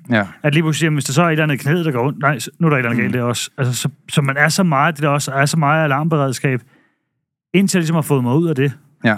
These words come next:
Speaker 2: Og da jeg så er kommet ud af det, ligesom fået styr på tingene i livsstilen også. Fordi i virkeligheden er også, det var ikke kun det der, at der var smerter. Det var ikke kun det, at med ryggen.
Speaker 1: Nej.
Speaker 2: Så var der arbejde.
Speaker 1: Det var en livsstil,
Speaker 2: Det
Speaker 1: der
Speaker 2: var,
Speaker 1: ikke, der
Speaker 2: det var det
Speaker 1: sejlede rundt
Speaker 2: hele,
Speaker 1: i dit
Speaker 2: det
Speaker 1: liv.
Speaker 2: sejlede rundt i det hele jo.
Speaker 1: Ja.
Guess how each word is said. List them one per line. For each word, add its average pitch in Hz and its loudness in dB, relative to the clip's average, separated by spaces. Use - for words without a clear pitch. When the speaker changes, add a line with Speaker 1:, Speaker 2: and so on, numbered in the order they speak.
Speaker 2:
Og 135 0
da 139 2
jeg 139 0
så 170 0
er 175 2
kommet 160 0
ud 185 2
af 175 -2
det, 147 0
ligesom 135 -6
fået 127 -2
styr 180 2
på 147 -8
tingene 160 -2
i - 0
livsstilen 143 -2
også. 139 -2
Fordi 147 2
i 151 2
virkeligheden 165 2
er 143 2
også, 139 0
det 151 2
var 120 2
ikke 160 0
kun 160 2
det 143 0
der, 143 2
at 127 -4
der 127 4
var 113 0
smerter. 113 -2
Det 127 2
var 117 2
ikke 147 0
kun 156 0
det, 143 0
at 131 -2
med 127 0
ryggen. 107 -2
Speaker 1:
Nej. 127 2
Speaker 2:
Så - 0
var 156 4
der 156 2
arbejde. 139 2
Speaker 1:
Det - 0
var 190 2
en 180 0
livsstil, 202 0
Speaker 2:
Det 123 -2
Speaker 1:
der 151 4
Speaker 2:
var, 143 2
Speaker 1:
ikke, 139 -2
der 165 0
Speaker 2:
det 151 2
var 139 2
det 143 2
Speaker 1:
sejlede 214 0
rundt - 2
Speaker 2:
hele, 196 2
Speaker 1:
i - -4
dit 143 -2
Speaker 2:
det 143 0
Speaker 1:
liv. 147 4
Speaker 2:
sejlede 156 2
rundt 160 0
i 147 -6
det 135 0
hele 190 2
jo. 147 0
Speaker 1:
Ja. 117 4